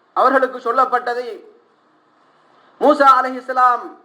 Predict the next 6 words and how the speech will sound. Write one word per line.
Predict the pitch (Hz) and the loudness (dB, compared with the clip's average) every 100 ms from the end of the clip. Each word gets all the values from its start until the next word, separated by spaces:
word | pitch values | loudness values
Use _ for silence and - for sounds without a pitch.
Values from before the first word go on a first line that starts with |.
| _ _ _ _ _ _ _ _ _ _ _ | _ _ _ _ _ _ _ _ _ _ _
அவர்கள் | 165 214 254 277 302 190 - - _ _ _ _ _ _ _ _ _ | 0 0 2 0 0 -6 -18 -20 _ _ _ _ _ _ _ _ _
வெற்றி | 196 226 311 | -2 0 0
பெற்ற | 285 277 254 254 226 175 - - | 0 0 -2 -2 -2 -4 -10 -12
தினத்தை | 226 294 294 277 | -4 -4 -4 -8
கொண்டாடும் | 269 262 294 294 277 254 214 | -6 -2 0 0 -2 -8 -12
முகமாக | 247 269 254 240 | -6 -2 0 -2